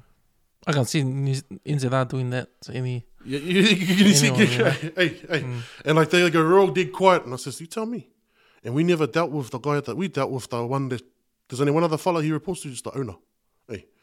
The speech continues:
Speaker 2: Cameron George only reports to, uh, Robson, you know? I said, and, but, you know, that fella that challenged me kinda went, "Ooh, ooh, <laughs> you know, it's crickets now, you know?" I said to him,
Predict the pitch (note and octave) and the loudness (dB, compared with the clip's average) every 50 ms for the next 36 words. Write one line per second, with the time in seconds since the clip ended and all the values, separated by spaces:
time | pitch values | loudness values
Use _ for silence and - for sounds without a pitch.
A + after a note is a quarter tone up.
0 | _ _ _ _ - - C#3+ C3+ B2 - D3 C#3+ B2+ C3+ C3+ C3 B2+ B2 A#2 - | _ _ _ _ -8 -4 -4 -4 -4 -4 -4 -4 -4 -4 -4 -4 -4 -4 -6 -6
1 | - C3+ - - - A#2+ A2+ G#2+ A2 G#2 G#2 G#2 G2+ G2+ G#2 G2+ A2+ - - F2+ | -8 -10 -10 -10 -10 -12 -10 -10 -10 -10 -10 -10 -12 -12 -14 -16 _ -20 -20 -20
2 | F2+ G2 E2+ - G2 A#2 C#3 A#2 - - G2+ E2+ - - A2 C#3+ D#3 - _ _ | -20 -20 -20 -14 -8 -8 -8 -8 -8 -12 -16 -18 -18 -12 -10 -10 -10 -12 _ _
3 | _ - - - - - - _ _ _ _ - G#2 - A2 G#2 - - _ - | _ -20 -20 -20 -20 -20 -20 _ _ _ _ -20 -20 -20 -20 -20 -20 -20 _ -2
4 | C#3+ D3 C#3 B2 D3+ D#3 E3 G#3 G3+ F#3+ F#3 F3 F3+ D#3+ - F#3+ F3+ F3 D#3+ D#3 | 0 0 2 2 2 0 2 4 4 6 6 6 4 4 4 4 4 4 2 0
5 | D#3+ - F#3+ F#3 F3+ D3+ D#3 D#3+ - - D#3+ D3+ C#3+ C#3 C#3+ - - - C4 - | 2 2 2 2 2 2 0 -2 0 2 2 2 2 2 -2 -4 -6 -12 -16 -16
6 | - _ _ _ D4 C4+ - _ _ D4+ C#4+ C#4 C#4+ C#4+ C#4+ C#4+ A#3 - D#4+ C4 | -18 _ _ _ -14 -14 -14 _ _ -4 0 0 2 4 6 6 10 12 12 12
7 | - - - - - A3 - - - _ - - - - D#3+ - - F#3 F3+ F#3 | 12 8 0 -4 -6 -6 -8 -8 -12 _ -20 -20 -18 -16 -14 -6 -2 0 2 2
8 | F#3 F3+ F3 E3 D3+ D#3+ - A#3+ - G3 - - E3+ E3 D3 C3+ C#3 D#3+ F3+ G3+ | 2 2 2 0 0 -2 -4 -6 -4 -6 -8 -4 -2 -2 -2 0 -2 -2 -4 -4
9 | G3+ F#3 D#3 B2+ - - - - C3+ B2+ - A2+ - | -4 -4 -6 -8 -10 -14 -14 -12 -12 -12 -12 -14 -16